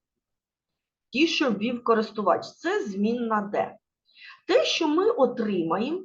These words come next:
ми множимо на двадцять п'ять цілих чотири десятих і отримаємо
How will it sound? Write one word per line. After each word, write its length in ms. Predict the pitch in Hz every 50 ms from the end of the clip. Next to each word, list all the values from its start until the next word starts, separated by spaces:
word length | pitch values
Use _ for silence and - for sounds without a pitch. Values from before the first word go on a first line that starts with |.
| - _ -
ми 300 | 202 233 320 339 320 247
множимо 760 | 220 226 233 240 247 240 208 170 160 160 - 226 254 320 294
на 160 | 233 233 240 240
двадцять 420 | 220 214 233 233 220 - - -
п'ять 280 | - 220 196 185 - -
цілих 400 | - - 285 349 403 440 - -
чотири 480 | - - 233 208 202 220 233 233 254 226
десятих 540 | 202 220 208 196 - - - - - - - _ - - - - _ -
і 140 | 311 320
отримаємо 1400 | 339 330 302 - - - 277 339 359 349 359 392 415 415 381 370 359 320 277 254 233 208 185 165 143 - -